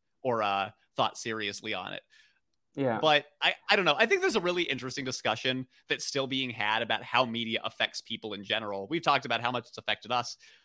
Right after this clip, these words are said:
Speaker 1: uh, a lot for the better, but I'm sure that there's parts of it that aren't good too.
Speaker 2: I mean, it's like the oversatur-, like, a lot of these kids, instead of watching the shows that we watch, they start off on YouTube, which, like,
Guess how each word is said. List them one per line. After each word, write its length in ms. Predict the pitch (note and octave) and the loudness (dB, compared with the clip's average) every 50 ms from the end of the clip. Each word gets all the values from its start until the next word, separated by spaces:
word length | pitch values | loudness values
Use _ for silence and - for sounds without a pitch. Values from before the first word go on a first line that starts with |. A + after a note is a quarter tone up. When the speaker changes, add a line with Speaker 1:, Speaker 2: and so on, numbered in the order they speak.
| _ _ - | _ _ 4
Speaker 1:
uh, 160 | C#3 C3 - - | 4 6 6 4
a 60 | D3+ | 6
lot 220 | D#3+ G#3+ C#4 C#4+ - | 8 8 8 6 4
for 60 | F#3+ | -2
the 100 | C3+ A2+ | -4 4
better, 400 | G2 D3 F#3 D3 G#2+ F#2+ G2 - _ _ _ _ | 6 6 6 6 0 -6 -12 -20 _ _ _ _
but 180 | C3+ C3+ B2 - - _ - | 0 0 0 0 -4 _ -4
I'm 100 | D3 D3 | -4 -2
sure 300 | - - E3+ F#3 G3 F#3 | -2 -2 0 0 0 2
that 260 | E3 C3+ A#2+ A2+ - - | 4 4 4 4 0 -6
there's 240 | - B2+ B2+ A#2 - | -4 -4 -4 -4 -4
parts 340 | - - G#2+ B2+ C#3+ - - | -2 0 0 2 2 -2 -2
of 80 | A2+ | -4
it 140 | A#2 A2 - | -4 0 2
that 160 | A2+ G#2+ - - | 2 2 2 2
aren't 260 | - A#2+ G#2 - B2 A2 | -2 -4 -4 -4 -6 -4
good 200 | A#2+ A2 G#2+ G2 | -4 -4 -4 -2
too. 360 | - A#2+ B2+ A#2 A#2 B2+ - _ _ _ _ _ _ _ _ _ _ _ - - | -2 -2 0 0 -2 -6 -12 _ _ _ _ _ _ _ _ _ _ _ -2 2
Speaker 2:
I 80 | E3 E3+ | 4 6
mean, 160 | F#3 G3 F#3+ | 8 8 6
it's 160 | G3+ G3+ G3 | 6 4 6
like 160 | A3+ A3+ G#3+ - | 4 4 4 4
the 80 | A3 | 6
oversatur-, 500 | - F3 E3+ F#3+ G3 G3 G3+ F#3+ - D3 | 10 10 10 10 8 4 4 2 4 6
like, 160 | F3 F#3+ F#3 F#3 | 6 6 8 8
a 60 | F#3 | 8
lot 200 | F#3 F#3 F#3 F#3 | 12 12 12 12
of 80 | G#3 G3 | 12 6
these 160 | G3 G#3 F#3 | 2 -2 -2
kids, 280 | - - G3+ G#3 G3 F#3 | -2 0 0 0 0 -2
instead 340 | G3 E3+ - - F#3+ F3+ F#3 | -4 -4 2 4 6 6 6
of 180 | F#3 D#3 C#3 | 6 4 4
watching 640 | C3 C#3+ D3 - - - F3 D#3 D3 D3 C#3+ C#3 C#3 | 4 4 4 4 2 -2 -4 -4 -2 -4 -4 -4 -4
the 60 | C3 C#3 | -6 -4
shows 260 | - - F3+ F3 D3 | 2 2 2 2 2
that 80 | D#3 | 0
we 100 | C#3+ F#3 | 0 2
watch, 320 | C4+ - D#3+ D3 D#3+ D#3 - | 4 6 6 6 6 4 2
they 220 | E3+ E3 E3 E3 | 4 4 6 4
start 260 | E3 - - F3 E3+ | 2 0 2 4 6
off 160 | F3+ F3+ F3+ F#3 | 6 6 4 2
on 140 | F#3 E3+ | 0 0
YouTube, 400 | E3 F#3+ A#3 A#3 - A#2+ G#2 G2+ | 2 0 -2 -2 -4 -8 -8 -6
which, 180 | A2 B2+ B2+ - | -6 -8 -4 -2
like, 220 | C#3+ B2+ - - | -2 -2 -2 -4